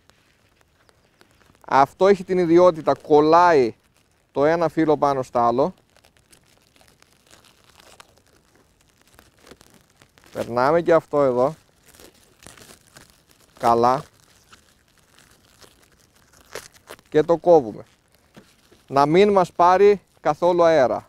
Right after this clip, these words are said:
Με ένα μαρκαδόρο γράφουμε την ποικιλία που έχουμε πάνω για να ξέρουμε τι εμβόλια έχουμε τοποθετήσει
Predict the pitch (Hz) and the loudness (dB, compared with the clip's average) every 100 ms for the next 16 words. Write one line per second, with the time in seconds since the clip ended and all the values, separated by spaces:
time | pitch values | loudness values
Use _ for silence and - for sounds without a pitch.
0 | _ 131 135 180 220 208 196 175 175 180 | _ -12 -2 0 0 0 -2 -2 -2 2
1 | 170 135 113 131 160 190 196 175 160 147 | 2 0 -2 0 0 0 -2 -8 -6 -8
2 | 147 147 151 160 143 139 139 135 135 120 | -8 -6 -2 0 0 -2 -2 -2 -6 -10
3 | 113 127 123 120 135 220 _ _ _ _ | -4 -2 -2 -2 -4 -6 _ _ _ _
4 | _ - 180 170 - 180 202 202 220 220 | _ -2 0 0 -2 0 2 0 -2 -4
5 | 202 _ _ _ _ _ _ 214 220 170 | -10 _ _ _ _ _ _ 2 2 2
6 | 180 202 196 196 196 _ 165 180 185 160 | 2 4 4 4 0 _ -2 -2 -4 -6
7 | 151 151 143 180 - 190 | -6 -6 -2 -4 -2 -6